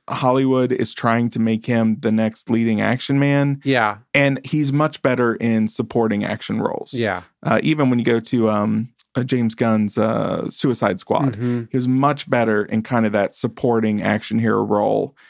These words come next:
Speaker 1: than just to give him his whole movie. And it's nothing against him. It's just, it, he, he works well in an ensemble.
Speaker 2: Yeah.
Speaker 1: And, um, I don't know. It's, you know,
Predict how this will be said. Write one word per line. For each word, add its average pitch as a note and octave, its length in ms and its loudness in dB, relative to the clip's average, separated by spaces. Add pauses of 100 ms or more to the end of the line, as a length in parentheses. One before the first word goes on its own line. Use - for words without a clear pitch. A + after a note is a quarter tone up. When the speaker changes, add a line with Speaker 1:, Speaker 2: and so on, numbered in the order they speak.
(220)
Speaker 1:
than A#2 280 0
just G#2+ 160 -6
to - 60 -20
give A2 140 0
him G2+ 80 -2
his G2 120 -4
whole G#2 140 -2
movie. D#2 340 -2
And C3 80 2
it's B2+ 160 -4
nothing G3+ 300 0
against A#2 340 0
him. A3 220 0
It's A2 160 -2
just, B2 440 -2 (360)
it, - 260 -2
he, C3 360 0
he C3 140 2
works A#2+ 380 0
well A2+ 160 2
in G#2 100 2
an G#2+ 120 0
ensemble. G#2+ 680 -2 (100)
Speaker 2:
Yeah. G2+ 380 0
Speaker 1:
And, G#2 320 -2
um, G#2+ 460 -2 (220)
I B2 100 2
don't - 180 -2
know. E3+ 80 0
It's, D3 260 -4 (760)
you A2 120 -2
know, - 200 -12